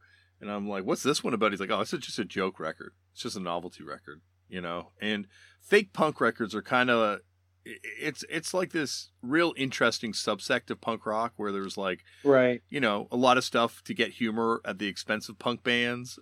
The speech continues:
Speaker 1: and stuff. I, I think one of the most famous ones, or one of the best ones, is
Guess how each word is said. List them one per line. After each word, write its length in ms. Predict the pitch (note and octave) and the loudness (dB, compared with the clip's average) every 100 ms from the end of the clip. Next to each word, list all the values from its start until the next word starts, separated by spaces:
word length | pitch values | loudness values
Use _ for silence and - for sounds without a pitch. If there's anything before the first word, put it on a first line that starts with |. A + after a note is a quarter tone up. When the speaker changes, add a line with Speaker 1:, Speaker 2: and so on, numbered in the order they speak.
| - | -10
Speaker 1:
and 140 | A2+ A2 | -10 -6
stuff. 320 | - A#2+ A#2 | -2 0 2
I, 140 | B2 C3+ | 2 4
I 200 | C3+ C#3+ | 4 2
think 160 | E3 | 2
one 80 | C3 | 2
of 60 | C3 | 0
the 40 | |
most 220 | A#2 G#2+ | -2 -2
famous 340 | A2+ B2 A#2+ - | 0 0 -2 -6
ones, 240 | G#2 G2 | -6 -6
or 60 | G2 | -4
one 100 | B2 | -2
of 40 | |
the 60 | F#2 | -2
best 340 | D#2+ A2+ - | 0 -2 -2
ones, 380 | - F2 E2 D#2+ _ - - - - | -12 -12 -14 -18 _ -20 -20 -20 -18
is 480 | - G#2 F#2+ F2 - | -6 -2 -2 -4 -8